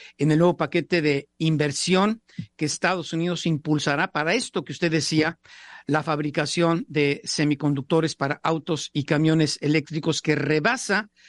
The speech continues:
los cincuenta y dos mil millones de dólares y también incluye un rubro en el que usted ha estado muy presente como impulsor y promotor,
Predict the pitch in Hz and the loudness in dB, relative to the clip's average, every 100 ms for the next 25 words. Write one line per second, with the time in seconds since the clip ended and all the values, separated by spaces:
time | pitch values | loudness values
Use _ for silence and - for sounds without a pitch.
0 | - - 160 - 165 156 151 147 151 143 | -18 -4 -2 2 2 2 2 0 0 2
1 | 185 165 160 170 151 165 185 190 196 - | 2 4 2 2 0 0 0 -2 -4 0
2 | 180 240 285 220 214 247 180 180 - _ | 2 6 6 6 4 4 2 -2 -4 _
3 | _ 208 240 254 254 170 165 - _ - | _ 2 4 6 4 4 0 -4 _ -12
4 | - 156 156 175 - 214 208 - 190 180 | -4 -4 -2 -4 2 2 2 2 0 0
5 | - 160 220 285 226 - 190 190 202 214 | 0 4 6 6 2 2 2 2 0 0
6 | - - _ - 151 160 151 147 135 - | -4 -20 _ -2 0 2 2 2 0 -6
7 | _ _ _ - 190 190 175 170 - 202 | _ _ _ 2 4 4 2 0 2 0
8 | 262 - - _ _ _ _ _ _ 170 | 0 -6 -20 _ _ _ _ _ _ -2
9 | 170 170 - _ 170 170 165 165 165 202 | 0 -2 -6 _ 2 2 2 0 0 0
10 | 240 | 0